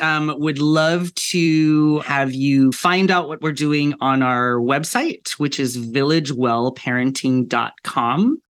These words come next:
Or you can follow our socials, which is Instagram is at Village Well Parenting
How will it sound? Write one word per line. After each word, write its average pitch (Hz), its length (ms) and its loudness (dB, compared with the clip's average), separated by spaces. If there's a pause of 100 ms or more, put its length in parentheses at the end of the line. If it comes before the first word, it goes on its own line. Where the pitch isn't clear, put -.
(160)
Or 139 100 0
you 143 100 2
can 143 160 0
follow 135 360 0
our 127 120 0
socials, 165 760 -2
which 139 180 -6
is 131 500 0 (140)
Instagram 147 640 0
is 131 380 0
at 123 200 -6
Village 131 340 0
Well 113 260 -2
Parenting 147 800 -2